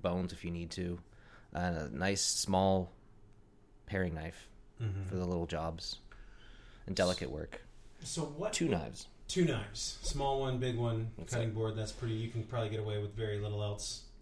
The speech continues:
Speaker 1: Mm-hmm.
Speaker 2: as far as
Speaker 1: Ooh,
Speaker 2: all
Speaker 1: if you
Speaker 2: this
Speaker 1: can get a
Speaker 2: stuff.
Speaker 1: ricer, that, I recommend it.
Speaker 2: So you like a ricer?
Speaker 1: Just f-, for the, if you just always wanna make perfect mashed potatoes and wow your friends as they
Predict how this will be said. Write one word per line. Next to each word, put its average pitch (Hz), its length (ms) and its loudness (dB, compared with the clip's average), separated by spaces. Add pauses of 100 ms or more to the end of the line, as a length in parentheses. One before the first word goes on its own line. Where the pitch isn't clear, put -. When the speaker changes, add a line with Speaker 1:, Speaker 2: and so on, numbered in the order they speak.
(120)
Speaker 1:
Mm-hmm. 139 340 0
Speaker 2:
as 110 120 -2
far 101 260 -2
as - 320 -4 (400)
Speaker 1:
Ooh, 101 180 2
Speaker 2:
all 101 80 0
Speaker 1:
if 104 60 -2
you 101 60 2
Speaker 2:
this 101 40 0
Speaker 1:
can 117 80 4
get 147 100 12
a 139 40 12
Speaker 2:
stuff. 123 80 12
Speaker 1:
ricer, 107 500 8
that, 80 180 -4 (200)
I 87 140 0
recommend 80 480 -4
it. 73 100 -6
Speaker 2:
So 110 140 -6
you 120 100 -2
like 117 220 -2
a 113 40 -2
ricer? 98 460 -2 (400)
Speaker 1:
Just - 180 2 (100)
f-, 107 80 -8
for 107 140 0
the, 113 160 2
if 113 160 0
you 123 80 6
just 120 380 4
always 110 340 8
wanna 113 200 6
make 104 240 4
perfect 104 280 0
mashed 101 240 4
potatoes 104 580 0
and 90 300 2
wow 87 300 4
your 92 160 2
friends 90 460 0
as 82 160 -6
they 80 280 -2